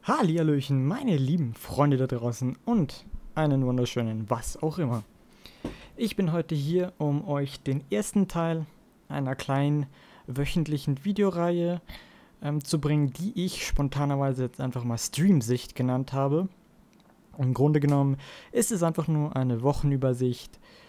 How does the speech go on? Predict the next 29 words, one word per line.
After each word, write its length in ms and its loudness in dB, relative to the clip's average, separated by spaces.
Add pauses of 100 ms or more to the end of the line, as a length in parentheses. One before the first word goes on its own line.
(180)
zu 420 0
den 280 4
Streams, 500 2
die 140 -4
in 100 2
der 120 2
jeweiligen 680 0
Woche 360 -4 (420)
kommen. 380 0 (1200)
Zuerst 300 2
wollte 220 4
ich 60 -2
sie 140 0
Wochenübersicht 720 0
nennen, 260 0
aber 200 0
dann 160 0
habe 160 -2
ich 80 -8
mir 80 -2
gedacht, 320 -4
das 120 -4
ist 140 -6
eine 160 0
schlechte 360 -2
Idee, 360 0
weil 220 0
Funk 320 -2
Royal 460 0